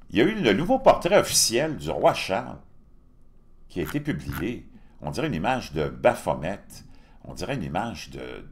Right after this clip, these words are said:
de Satan. Vraiment, euh, c'est pas... Euh, c'est très, très, très bizarre. C'est, pourquoi, euh, cette... Euh,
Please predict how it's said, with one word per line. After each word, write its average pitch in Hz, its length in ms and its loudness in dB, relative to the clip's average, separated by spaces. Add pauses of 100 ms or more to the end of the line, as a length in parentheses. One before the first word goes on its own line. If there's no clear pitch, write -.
de 73 120 -10
Satan. 110 760 -4 (680)
Vraiment, 98 600 -6
euh, 65 380 -10
c'est - 300 -10 (400)
pas... 160 400 2
Euh, 64 500 -6 (440)
c'est - 220 -16
très, 147 200 -8
très, 117 360 -10 (320)
très - 160 -8
bizarre. - 520 -12 (1700)
C'est, - 320 -12 (260)
pourquoi, 95 420 -6
euh, 78 320 -8
cette... - 460 -10
Euh, 64 280 -14